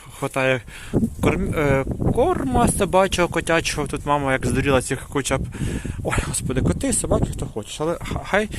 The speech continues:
я кажу, краще це, чим наркотики, правда? <laughs> Коротше. От, вона вистрілює такими, піраканта наша, вистрілює такими пагонами. Бачите, вони, вони горизонт-, вертикальні, вірніше, завжди плутаються ці поняття. Коротше, прямі. Отак,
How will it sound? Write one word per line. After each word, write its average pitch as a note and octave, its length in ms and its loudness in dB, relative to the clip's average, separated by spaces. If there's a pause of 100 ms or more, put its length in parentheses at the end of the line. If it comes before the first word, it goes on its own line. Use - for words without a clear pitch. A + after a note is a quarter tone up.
(220)
я C#3+ 100 2
кажу, D3 200 0
краще D3+ 240 0
це, F#3+ 100 2
чим C#3 140 -2
наркотики, - 480 -2
правда? C3+ 300 0
<laughs> - 40 6
Коротше. - 440 4 (600)
От, A#2 220 4
вона A3 240 6
вистрілює F3+ 340 2
такими, D3+ 380 0 (220)
піраканта F3 460 0
наша, D#3 280 2 (400)
вистрілює F#3+ 240 4
такими C#3 380 -2
пагонами. A#2 560 2
Бачите, D#3+ 240 0
вони, C#3 240 -2 (340)
вони C#3+ 260 4
горизонт-, C3 680 -2
вертикальні, A2+ 640 0
вірніше, C#3 400 -6
завжди B2+ 220 -4
плутаються A#2+ 440 -6
ці A#2+ 180 -6 (240)
поняття. C3 320 -2
Коротше, F3 220 0
прямі. D3+ 500 2 (340)
Отак, B2+ 240 2